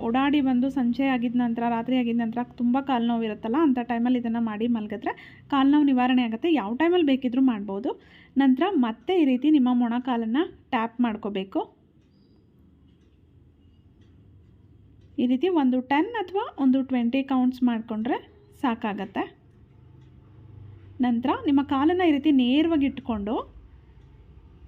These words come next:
ನೋಡಿ, ಈ ರೀತಿ ನೇರವಾಗಿ ಇಟ್ಕೋಬೇಕು ಎರಡು ಕೈಯಲ್ಲೂ.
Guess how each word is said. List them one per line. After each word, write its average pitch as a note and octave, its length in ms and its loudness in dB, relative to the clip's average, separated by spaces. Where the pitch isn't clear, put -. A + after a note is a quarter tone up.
ನೋಡಿ, C4+ 140 0
ಈ F4 100 2
ರೀತಿ C4 220 0
ನೇರವಾಗಿ C4+ 460 2
ಇಟ್ಕೋಬೇಕು A#3 440 -6
ಎರಡು A3 240 -6
ಕೈಯಲ್ಲೂ. A3 640 -6